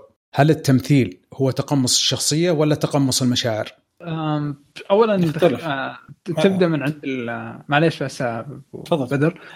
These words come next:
Speaker 2: آه، يختلف على حسب ال-، الشخصية المعطاة لك. إذا كانت حقيقية فأنت تقمصها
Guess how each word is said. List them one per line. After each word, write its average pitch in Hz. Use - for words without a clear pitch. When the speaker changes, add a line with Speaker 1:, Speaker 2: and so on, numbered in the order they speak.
Speaker 2:
آه، 131
يختلف 180
على 147
حسب 170
ال-، 123
الشخصية 175
المعطاة 143
لك. -
إذا 143
كانت 202
حقيقية 165
فأنت 185
تقمصها 135